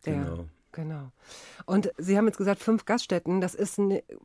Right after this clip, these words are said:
Speaker 1: vielleicht eine kleine Übertreibung, aber nicht vom Prinzip her, denn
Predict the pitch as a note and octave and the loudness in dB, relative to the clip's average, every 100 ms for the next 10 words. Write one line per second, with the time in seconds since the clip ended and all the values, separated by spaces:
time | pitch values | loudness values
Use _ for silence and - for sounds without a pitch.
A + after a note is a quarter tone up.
0 | D#3 - _ _ - D#3 D3 E3+ - D#3 | -20 -20 _ _ 2 4 6 6 6 4
1 | B2 B2+ D#3 D3 D3+ - C#3+ C#3+ C#3+ C3+ | 4 4 4 6 4 4 2 4 2 2
2 | E3 F3+ F#3+ A3+ - F#3 - F3+ - A3 | 4 6 6 4 4 2 2 0 0 -2
3 | - A3+ G3 G3+ | 2 2 4 2